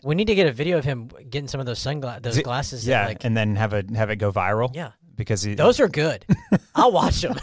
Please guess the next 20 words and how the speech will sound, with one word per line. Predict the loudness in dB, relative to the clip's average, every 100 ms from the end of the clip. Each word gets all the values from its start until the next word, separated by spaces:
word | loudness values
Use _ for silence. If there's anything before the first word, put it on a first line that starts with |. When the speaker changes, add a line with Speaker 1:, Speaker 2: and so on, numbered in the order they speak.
| -8
Speaker 1:
<laughs> | -10 _ -20 -16 -6 0
I | 0
do, | 2 4 4 4
man. | 0 2 4 2 -2 -4 0
The, | 6 6
the | 6 2
pe-, | 2 0 2
like, | 2 0 -6 -10 -12 -18 -20 _ _ _
the, | -6 -4
the, | 0 0 0
the, | -2 -2 -6 -20 -8
the | 0 4
ones | 4
that | 2 -2
get | -2
me | -2 -4
are, | -2
like, | -4 -4
the | -6 -4
kids | 0 4 4 4 -2 -10 -12